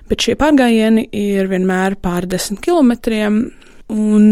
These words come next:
šis ļoti pārbauda tavu iekšējo prāta izturību, kā arī savu ķermeņa norūdību. Šajā nometnē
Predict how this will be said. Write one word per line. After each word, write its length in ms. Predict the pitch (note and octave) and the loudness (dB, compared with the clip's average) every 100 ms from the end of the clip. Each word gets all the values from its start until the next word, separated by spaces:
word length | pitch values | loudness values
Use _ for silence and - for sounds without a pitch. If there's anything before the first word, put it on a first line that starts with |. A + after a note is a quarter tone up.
| G#3+ | 4
šis 280 | G#3+ G#3 - | 0 -6 -4
ļoti 300 | G#3+ G3+ - | -4 -4 -2
pārbauda 540 | G3+ G#3 F#3+ G#3 F#3+ | -2 0 0 -2 -4
tavu 280 | - G3+ - | -6 -6 -8
iekšējo 800 | - A#3+ B3 - G3 G3 G3 G3+ G3 | -4 -4 -4 -4 -2 -2 -2 -6 -8
prāta 500 | - G3+ G#3+ G#3 - | -2 0 2 0 -2
izturību, 680 | G#3 G#3 - G3+ F#3+ G3 G#3 | -4 -4 -4 -2 -2 -2 -6
kā 200 | - G#3 G#3 | -8 -8 -8
arī 320 | - G3 G#3 A3 | -6 -6 -6 -6
savu 320 | G#3 - B3+ - - - | -8 -8 -10 -12 -18 -4
ķermeņa 540 | G#3 G3 F#3+ G3+ A3+ - - | 0 0 -2 -4 -8 -12 -4
norūdību. 680 | G3+ F#3 G3 G#3 A3 G#3+ G#3 _ _ _ _ - | 0 0 -2 -8 -8 -10 -12 _ _ _ _ -18
Šajā 320 | - A#3 G#3+ G3+ | -4 0 0 0
nometnē 460 | G#3 A#3+ A#3 G3+ | 0 -2 0 0